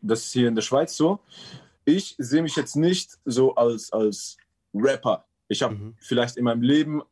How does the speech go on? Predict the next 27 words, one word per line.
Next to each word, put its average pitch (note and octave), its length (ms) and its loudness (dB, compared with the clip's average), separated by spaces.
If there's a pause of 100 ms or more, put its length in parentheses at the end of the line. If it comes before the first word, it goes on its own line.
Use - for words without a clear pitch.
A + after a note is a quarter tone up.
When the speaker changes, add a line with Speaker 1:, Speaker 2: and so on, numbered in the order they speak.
Speaker 1:
einen D3+ 280 0
Part C#3+ 400 -4
gerappt, G2 500 -8 (260)
so, G#2+ 220 -2
und A2 220 -2
den C3 180 0
released. C3+ 520 -2 (160)
Speaker 2:
Ja. A2 80 -6
Speaker 1:
So B2 80 2
meine G2+ 220 -4
ich. - 160 -16 (320)
Aber A#2+ 220 2
sonst, F#3+ 560 -4
so A#2+ 240 -2 (360)
singe D3+ 360 0
ich - 120 -8
die G2+ 100 -12
Parts. F#2+ 260 -6
Also G#2 120 -2
wenn, C3 160 0 (300)
wenn B2 140 2
man A#2+ 100 2
jetzt A#2+ 140 -2
vom A#2 100 -4
klassischen D3+ 460 -4
Rap D#3 200 0
ausgeht, F#3+ 460 -2